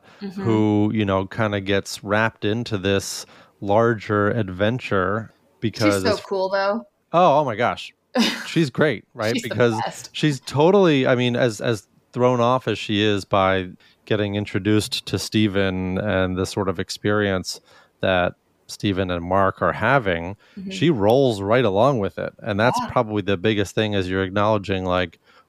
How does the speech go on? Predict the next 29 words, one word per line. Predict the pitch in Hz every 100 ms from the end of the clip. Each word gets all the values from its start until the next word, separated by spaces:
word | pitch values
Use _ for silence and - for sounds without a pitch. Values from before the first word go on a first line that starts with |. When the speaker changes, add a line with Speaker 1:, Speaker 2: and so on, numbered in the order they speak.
| -
Speaker 2:
what | 107
someone | - 107 92
with | 92
D | 107
I | 95
D | 90 92
needs, | 87 139 175 104 92
which | 110 98
is | 101 95
people | - - 110 101
around | 92 107 120
them | 101
with | 101 -
a |
high | - 101 120
degree | 110 101 107 104 101
of | 101 95 95 87 - _ _ _ _ _
acceptance, | - - - 143 - 139 139 - - _ _ _
um, | 104 87 85 90
openness, | 131 - 131 123 117 117 - - - - -
Speaker 1:
Yeah. | 220 202 226 240 _ _ _ _ _ _
Speaker 2:
and, | 135 98
and | 98 95 92
the |
ability | 95 92 98 92
to | 90
validate | 85 98 101 92 95 90 -
sort | - 95
of, | 90 80 -